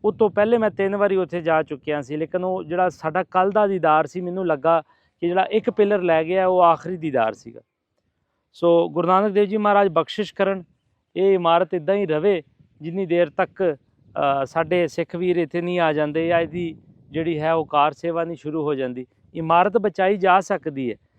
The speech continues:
ਜੇ ਬਾਬੇ ਦੀ ਬੇਰ ਦੀ, ਗੁਰਦੁਆਰੇ ਦੀ ਇਮਾਰਤ ਬਚਾਈ ਗਈ ਤੇ ਇਹ ਵੀ ਬਚਾਈ ਜਾ ਸਕਦੀ ਹੈ।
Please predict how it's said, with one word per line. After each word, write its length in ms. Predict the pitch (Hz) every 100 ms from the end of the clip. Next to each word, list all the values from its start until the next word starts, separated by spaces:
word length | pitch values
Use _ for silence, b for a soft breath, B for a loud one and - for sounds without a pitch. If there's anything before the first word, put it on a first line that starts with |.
| _ _
ਜੇ 100 | 160
ਬਾਬੇ 360 | 143 156 151 196
ਦੀ 120 | 214
ਬੇਰ 280 | 190 196 185
ਦੀ, 220 | 214 208
ਗੁਰਦੁਆਰੇ 420 | 175 170 175 185
ਦੀ 100 | 190
ਇਮਾਰਤ 380 | 180 156 165 170
ਬਚਾਈ 580 | 165 147 160 185 185 147
ਗਈ 220 | 156 190
ਤੇ 140 | 185 -
ਇਹ 120 | 190 240
ਵੀ 80 |
ਬਚਾਈ 380 | 262 208 165 147
ਜਾ 180 | 143 131
ਸਕਦੀ 420 | 117 131 131
ਹੈ। 40 | 156